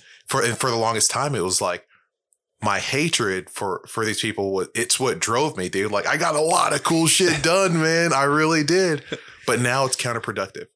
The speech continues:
Speaker 2: Hmm.
Speaker 1: And now it's not getting me anywhere. And it's like, that is, that is the next weight. And I do not wanna leave this earth without saying, "Bro, I'm done with it. It's, I've let it go."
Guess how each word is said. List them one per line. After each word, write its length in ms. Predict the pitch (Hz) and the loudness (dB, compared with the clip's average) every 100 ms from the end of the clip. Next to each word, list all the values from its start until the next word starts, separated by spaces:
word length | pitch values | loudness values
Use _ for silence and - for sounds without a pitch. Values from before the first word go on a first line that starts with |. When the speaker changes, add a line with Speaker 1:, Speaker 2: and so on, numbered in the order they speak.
| _ | _
Speaker 2:
Hmm. 100 | 113 101 _ _ | -18 -18 _ _
Speaker 1:
And 140 | 104 | -4
now 180 | 104 107 | -2 0
it's 140 | 110 120 | -2 -2
not 200 | 82 - | -4 -4
getting 260 | 95 92 | -6 -6
me 100 | 87 | -8
anywhere. 400 | 87 85 - - _ _ _ _ | -10 -10 -14 -16 _ _ _ _
And 100 | 95 | -6
it's 180 | 95 - | -2 0
like, 220 | 92 87 _ _ 90 | -2 -4 _ _ -4
that 260 | 107 110 | -2 0
is, 220 | 104 101 - 90 | -2 -4 -6 -4
that 200 | 110 117 | 0 0
is 140 | 110 | 0
the 80 | 101 | -2
next 340 | 98 92 - | -6 -6 -8
weight. 440 | 87 92 98 82 - _ _ _ _ | -6 -6 -6 -8 -18 _ _ _ _
And 120 | 101 101 | -4 -4
I 80 | |
do 320 | 107 98 143 156 | -4 -2 0 2
not 240 | 131 107 | 2 0
wanna 220 | 104 101 | 0 -2
leave 340 | 90 104 101 - | -4 -6 -6 -4
this 220 | 87 - | -4 -2
earth 400 | 92 87 80 - _ _ - | -2 -4 -8 -20 _ _ -6
without 360 | 104 110 110 | -2 0 2
saying, 480 | - 113 98 87 85 | 2 0 -2 -6 -10
"Bro, 360 | - 98 82 - _ 92 | -6 -4 -4 -8 _ -12
I'm 120 | 92 | -8
done 240 | 95 85 | -6 -6
with 140 | 85 - | -8 -12
it. 140 | - _ | -16 _
It's, 280 | - 95 - - _ _ _ 92 | -8 -4 -4 -6 _ _ _ -8
I've 120 | 95 | -2
let 140 | 104 | -2
it 100 | 101 | -2
go." 240 | 85 82 | -4 -6